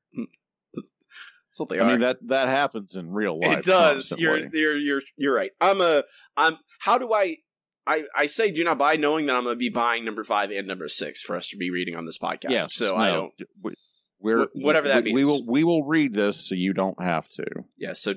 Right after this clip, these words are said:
Speaker 1: double do not buy?
Speaker 2: Yeah.
Speaker 1: Yeah. On Spider-Man Life Story number four. Next up. Ooh, boy. You ready, Eric?
Speaker 2: I'm, I'm always ready.
Speaker 1: We are, <laughs> our next book is Event Leviathan,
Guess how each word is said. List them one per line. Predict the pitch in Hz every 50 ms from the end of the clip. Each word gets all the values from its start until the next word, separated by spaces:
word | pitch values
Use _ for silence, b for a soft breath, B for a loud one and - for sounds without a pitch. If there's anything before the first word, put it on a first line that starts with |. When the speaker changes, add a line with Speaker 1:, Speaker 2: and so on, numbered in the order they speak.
| - _ -
Speaker 1:
double | - 127 113 117 135 135
do | 131 147 147
not | 156 160 165 -
buy? | 160 165 180 214 381 440 415 370 - _ _ _ _ _ _ _ _ -
Speaker 2:
Yeah. | 67 69 71 73 - - _
Speaker 1:
Yeah. | - - 110 101 95 95 98 95 - _ _ _ _ -
On | 135 143
Spider-Man | 131 - 151 139 131 131 127 123
Life | 117 113 110
Story | - - 117 104 98
number | 101 101 98
four. | - - 123 120 120
Next | 131 147 - - - -
up. | - - - 143 - - _ _ _ _ _ _ _ _ _ - - - _ _ _ _ _ _ _ _ - 98
Ooh, | 123 120 104
boy. | 110 104 92
You | 90 98 104 107
ready, | 120 123 127 131
Eric? | 127 127 127 123 - - _ _ _ _ _ _ _ _ -
Speaker 2:
I'm, | - 60 62 - - - - - -
I'm | - 69 73 69
always | - 65 69 69 - - 65 65 69 -
ready. | 60 64 64 - 62 73 76 -
Speaker 1:
We | - 127 139
are, | 143 143 127 120 - 160
<laughs> | 135 135
our | 147 139
next | 139 156 160 -
book | - 143 131 -
is | 165 131 - - -
Event | 139 131 120 113 104 147 185 220 - - - - _ _ _ _ _ _
Leviathan, | - 156 175 160 151 165 147 135 127 120 - - 120 120 131 143 143